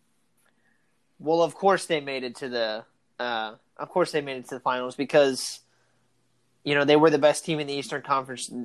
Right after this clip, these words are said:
the en-, the entire season. Nobody's gonna be surprised that the Bucks made it to the, um, N B A, uh, N B A Finals. But if they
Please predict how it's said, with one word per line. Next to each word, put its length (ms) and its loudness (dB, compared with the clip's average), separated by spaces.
the 320 -4
en-, 280 -6
the 220 0
entire 260 2
season. 240 -4
Nobody's 260 4
gonna 140 4
be 120 6
surprised 960 2
that 400 0
the 160 -8
Bucks 360 0
made 320 -4
it 280 -10
to 140 -6
the, 280 -4
um, 460 -6
N 160 -10
B 140 -2
A, 240 -6
uh, 200 -2
N 160 -6
B 100 -6
A 100 -4
Finals. 520 -8
But 140 6
if 140 2
they 420 4